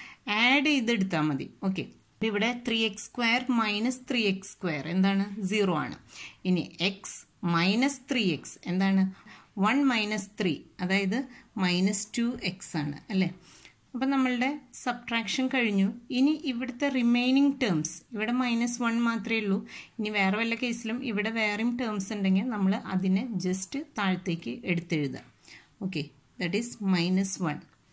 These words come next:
ഇപ്പം നമുക്ക് മൈനസ് ടു എക്സ് മൈനസ് വൺ എന്ന് പറയുന്ന ഒരു polynomial-ാണ് ഇപ്പം നമ്മുടെ കയ്യിലുള്ളത്. ഓക്കെ, നമ്മൾ ഇനി ചെയ്യേണ്ടത് എന്താണെന്ന് വെച്ച് കഴിഞ്ഞാൽ ഇവിടം തൊട്ട്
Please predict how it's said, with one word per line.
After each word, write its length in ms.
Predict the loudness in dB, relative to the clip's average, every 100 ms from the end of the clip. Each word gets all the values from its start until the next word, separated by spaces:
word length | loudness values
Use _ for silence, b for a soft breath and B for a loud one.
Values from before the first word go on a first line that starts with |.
| B B B B _ b b _ -8 -6
ഇപ്പം 180 | 0 2
നമുക്ക് 260 | 2 2 0 0
മൈനസ് 400 | 0 0 -2 -2
ടു 80 | -2 -2
എക്സ് 240 | -2 -2 0
മൈനസ് 400 | 2 4 4 0 0
വൺ 140 | 0 0 -6 -4 0
എന്ന് 180 | 0 2
പറയുന്ന 360 | 0 2 2 2 0 -6 -2
ഒരു 160 | 0 0 -4 -10 -2
polynomial-ാണ് 800 | 2 4 6 6 4 2 2 2 0
ഇപ്പം 220 | -2 0
നമ്മുടെ 220 | 2 2 2
കയ്യിലുള്ളത്. 520 | 0 -2 -2 -6 -8 -14 _ -20 -10 -6
ഓക്കെ, 160 | -4 -6 B B B B B _ -2
നമ്മൾ 160 | 0 4
ഇനി 140 | 4 2 2
ചെയ്യേണ്ടത് 300 | 0 0 -2
എന്താണെന്ന് 320 | 0 2 2
വെച്ച് 180 | 2 0
കഴിഞ്ഞാൽ 300 | 0 0 -4 B B B _ -8 -2
ഇവിടം 300 | 0 4 4 2
തൊട്ട് 220 | 0